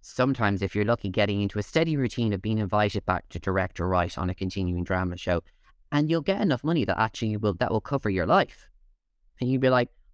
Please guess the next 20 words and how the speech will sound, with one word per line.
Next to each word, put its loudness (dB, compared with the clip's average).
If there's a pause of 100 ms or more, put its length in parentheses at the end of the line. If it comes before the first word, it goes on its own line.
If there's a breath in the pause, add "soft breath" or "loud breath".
"I've 0
gotten 2
very 0
comfortable 0
now, 0
and -2
I'm 2
doing 0
a -2
job 2
that 0
I 0
can -4
do. 0 (640)
Good 2
people, 0 (420)
good 0
cast. 0 (800)
It's, -4
uh, -6